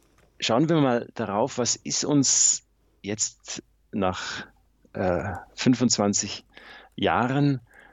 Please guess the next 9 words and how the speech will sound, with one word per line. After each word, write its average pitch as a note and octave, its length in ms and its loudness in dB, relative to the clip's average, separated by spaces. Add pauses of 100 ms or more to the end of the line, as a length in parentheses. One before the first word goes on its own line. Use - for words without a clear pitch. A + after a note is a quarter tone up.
(160)
sechsundzwanzig - 880 -4
Jahren, B2 520 2 (600)
ähm, G2 500 0 (400)
mit A#2 200 2
Radio G#2 300 0
Horeb A#2+ 360 0
eigentlich F#2+ 540 -2
anvertraut, - 920 -4 (140)
ja. - 200 -8